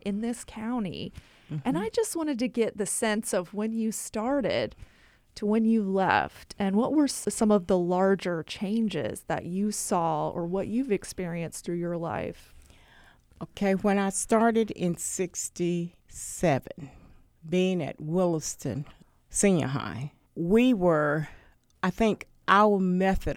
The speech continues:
Speaker 2: of training or teaching students was more consistent, and we didn't do a lot of changing of curriculum or programs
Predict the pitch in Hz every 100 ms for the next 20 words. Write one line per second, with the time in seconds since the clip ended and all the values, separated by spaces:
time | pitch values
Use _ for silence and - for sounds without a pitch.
0 | - 151 143 - - - 185 180 170 151
1 | - 156 - 208 202 - 135 - - 170
2 | 180 120 - - - - _ _ _ -
3 | 156 156 156 165 175 185 160 143 135 156
4 | - - _ _ _ - 185 156 - -
5 | 220 - - 180 156 - - - _ -
6 | 165 160 135 156 170 165 160 135 185 156
7 | 143 131 120 - - - 202 185 175 -
8 | 135 131 139 - _ - 160 147 147 -
9 | - 156 143 165 - 156 147 139 123 -
10 | - 190 180 151 127 87 - - - -